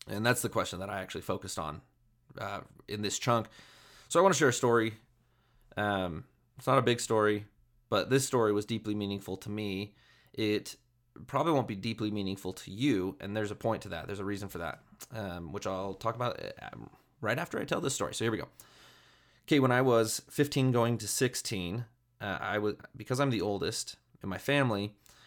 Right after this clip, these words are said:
I had no sibling before me to help me understand how driver's ed worked. Uh, driver's ed was at my high school. It was offered as a class, but it was only offered as a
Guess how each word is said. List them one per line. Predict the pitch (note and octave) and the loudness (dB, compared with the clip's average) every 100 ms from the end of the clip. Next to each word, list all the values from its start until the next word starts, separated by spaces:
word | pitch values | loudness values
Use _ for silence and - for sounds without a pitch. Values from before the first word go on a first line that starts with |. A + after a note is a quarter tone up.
| - | -6
I | |
had | G2+ | -2
no | A2 B2+ C#3+ | 2 4 4
sibling | C3+ C3 A#2+ A2+ | 4 2 2 -2
before | G#2+ - D#3 | -2 2 2
me | C3+ G#2 | 4 2
to | |
help | G#2+ A2+ - | 0 0 0
me | G#2 | -2
understand | G2+ G2 G2+ G2+ | -2 -2 -2 -2
how | G2 | 0
driver's | G2+ F#2 G2 | 0 0 0
ed | G2 F#2+ | -2 -2
worked. | D#2+ G1+ - - _ _ _ _ _ _ _ - | -4 -8 -10 -20 _ _ _ _ _ _ _ -6
Uh, | G#2 G2 | -2 0
driver's | G#2 G#2 G#2 | 2 0 2
ed | G2+ | 0
was | G2 | 0
at | F#2+ | -2
my | - | -4
high | G#2+ C#3+ | 2 2
school. | C#3+ C#3+ C3 | 4 2 2
It | |
was | G#2+ | 2
offered | G#2+ G#2 F#2+ | -2 -2 -4
as | F2 | -6
a | - | 0
class, | B2 A#2+ B2 - _ _ _ _ _ _ _ _ _ - | 4 4 4 -8 _ _ _ _ _ _ _ _ _ -4
but | A#2+ G2 | 0 2
it | A2+ | 0
was | A2+ | 0
only | C#3 C#3 | 0 2
offered | A2 - G#2+ G2 - | 2 2 0 0 -4
as | G#2 G2+ - | -6 -6 -6
a | G2+ F#2+ F2 | -8 -6 -8